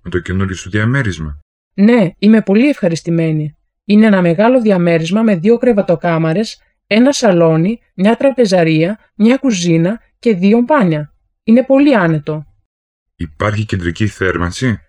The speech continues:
Speaker 2: Βεβαίως, υπάρχει και ζεστό νερό.
Speaker 1: Το ενίκιο που πληρώνεις είναι υψηλό;
Speaker 2: Όχι, πληρώνω πολύ λίγο, γιατί ο ιδιοκτήτης είναι συγγενής μου.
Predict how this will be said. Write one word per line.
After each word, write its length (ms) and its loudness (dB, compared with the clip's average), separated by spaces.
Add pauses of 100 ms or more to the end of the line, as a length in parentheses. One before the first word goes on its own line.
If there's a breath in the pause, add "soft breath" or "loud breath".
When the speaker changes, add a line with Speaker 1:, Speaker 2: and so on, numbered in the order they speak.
(220)
Speaker 2:
Βεβαίως, 840 0
υπάρχει 540 -2
και 120 -2
ζεστό 280 -2
νερό. 520 0 (760)
Speaker 1:
Το 100 -4
ενίκιο 420 0
που 140 -8
πληρώνεις 680 -4
είναι 260 0
υψηλό; 600 -4 (600)
Speaker 2:
Όχι, 520 -2
πληρώνω 500 0
πολύ 240 0
λίγο, 440 -2 (160)
γιατί 380 -2
ο 140 4
ιδιοκτήτης 800 -2
είναι 180 0
συγγενής 540 0
μου. 180 -6